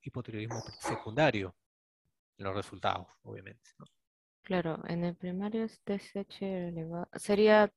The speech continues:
Speaker 2: T cuatro bajo y T S, y T S H bajo también.
Speaker 1: Claro, ¿no? Porque la causa del hipotiroidismo no es que la me-, la glándula no funciona, ¿no?
Speaker 2: Ujú, es a nivel
Speaker 1: Sino
Speaker 2: hipófisis.
Speaker 1: que la hipófisis no produce T S H y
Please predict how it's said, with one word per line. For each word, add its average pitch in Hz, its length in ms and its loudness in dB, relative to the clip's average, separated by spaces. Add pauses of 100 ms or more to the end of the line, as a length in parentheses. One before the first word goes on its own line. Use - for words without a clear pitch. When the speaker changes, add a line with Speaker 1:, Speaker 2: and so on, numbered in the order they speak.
Speaker 2:
T 196 140 0
cuatro 185 720 0
bajo 175 440 0
y 165 100 -4
T - 160 -2
S, 165 300 -2
y 156 180 -2
T 160 140 -2
S 160 140 -6
H 160 200 -8
bajo 156 280 -4
también. 160 320 -10 (1400)
Speaker 1:
Claro, 143 380 8
¿no? 190 180 2
Porque 131 480 2
la 123 240 2
causa 156 680 6
del 110 460 0
hipotiroidismo 123 1000 0
no 120 380 -2
es 120 200 -2
que 117 120 -4
la 104 120 -2
me-, 107 260 -8
la 101 260 -2 (600)
glándula 110 420 -6
no 101 100 -8
funciona, 95 640 -8
¿no? 170 80 -10
Speaker 2:
Ujú, 196 340 -4
es 185 260 -6
a 190 60 -2
nivel 165 220 0
Speaker 1:
Sino 113 280 -2
Speaker 2:
hipófisis. 107 160 -2
Speaker 1:
que 104 540 0
la 104 120 0
hipófisis 117 600 -6
no 110 120 -10
produce 107 560 -6
T - 140 -20
S 107 260 -4
H 107 400 -2
y 113 440 -6